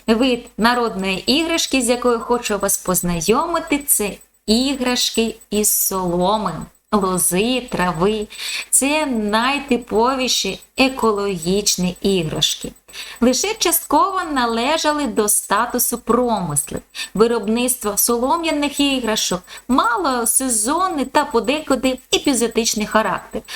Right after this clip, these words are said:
Ну, це зрозуміло, тому що могло зламатися, і більшості саме за порами року треба було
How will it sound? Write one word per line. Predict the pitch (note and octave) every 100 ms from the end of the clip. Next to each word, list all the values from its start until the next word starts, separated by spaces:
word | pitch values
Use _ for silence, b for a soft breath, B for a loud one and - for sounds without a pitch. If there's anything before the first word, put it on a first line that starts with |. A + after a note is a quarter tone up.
| B
Ну, | F#4
це | F#4 E4+
зрозуміло, | C4+ C#4 C4 B3 G3+ D#3+ - B B B
тому | A#3 C#4+ F#4
що | - A#3+
могло | A#3 A3 A3+
зламатися, | - E3+ E3 G#3 D#4+ - D4+ - C4 B3+ B3 B B
і | G#3+
більшості | F#3+ E4 E4+ C#4 - B3
саме | - B3+ C#4+ C#4 C4+ B3+ A3+ -
за | G#3 G3+
порами | G3+ A3+ A3 G3+ G#3
року | G#3 A3+ G3 -
треба | D#3+ G3 B3+ B3
було | G#3 F#3+ F3+ F#3